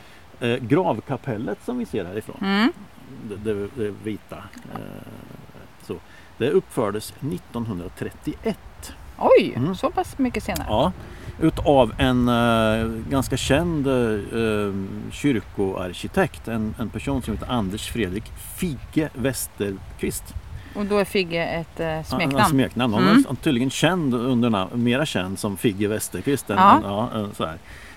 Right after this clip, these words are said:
Speaker 1: Eh, och han var här och, ehm, jobbade med ombyggnationen utav Åtvids stora kyrka vid den tidpunkten.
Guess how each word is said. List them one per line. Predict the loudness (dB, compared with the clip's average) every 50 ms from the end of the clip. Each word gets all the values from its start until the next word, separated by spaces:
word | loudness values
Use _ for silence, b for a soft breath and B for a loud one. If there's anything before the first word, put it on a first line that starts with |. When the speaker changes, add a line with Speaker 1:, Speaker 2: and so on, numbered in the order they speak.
| B
Speaker 1:
Eh, | B 2 4 4 6 6 6 6 6 6 6 6 4 4 4 4 2
och | 0 -2 0
han | 4 4 4 6 6
var | 6 6
här | 6 6 4 4 2
och, | 0 -2 -4 -6 -10 -16 -12 -4 -2
ehm, | 0 2 2 4 2 2 2 2 0 0 -2 -2 -4 -4 -2
jobbade | 0 0 0 0 -2 -2 -2 0
med | 0 0 0 -2 -4
ombyggnationen | -4 -4 -2 -2 -4 -4 -4 -4 -4 -4 -6 -8 -8 -10 -8 -6 -4 -4 -4 -4 -8 -8 -8 -8 -8
utav | -8 -8 -8 -8 -8 -8 -8
Åtvids | -8 -8 -8 -10 -14 -14 -14 -12 -8
stora | -4 -4 -2 -2 -4 -4
kyrka | -4 -4 -4 -4 -4 -6 -8 -8
vid | -6 -6
den | -8 -8
tidpunkten. | -8 -10 -10 -10 -12 -12 -12 -14 -14